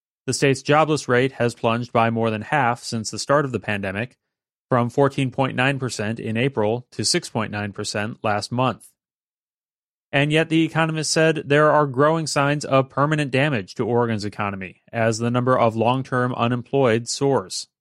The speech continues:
The number of Oregonians who have been out of work for at least six months numbered nearly fifty-five thousand in October,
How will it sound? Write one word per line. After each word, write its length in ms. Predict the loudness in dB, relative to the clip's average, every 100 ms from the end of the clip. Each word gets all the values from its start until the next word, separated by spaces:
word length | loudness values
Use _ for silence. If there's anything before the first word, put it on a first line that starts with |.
| _ _ _ _ _ _ _ _ _ _ _ _ 0
The 80 | 2
number 240 | 4 4
of 80 | 6
Oregonians 680 | 4 4 2 2 0 -2
who 120 | 0 2
have 140 | 4
been 200 | 2 4
out 200 | 4 4
of 80 | 4
work 300 | 4 2 0
for 240 | 2 2
at 160 | 2 0
least 420 | -2 -4 -6 -6
six 360 | -4 -2 -2 0
months 420 | 0 0 -4 -8 -2
numbered 340 | 0 0 0
nearly 280 | 0 0 -2
fifty-five 600 | -4 -8 -6 -2 0 0
thousand 440 | 2 2 0 -2
in 100 | -2
October, 680 | -4 -4 -2 0 0 -2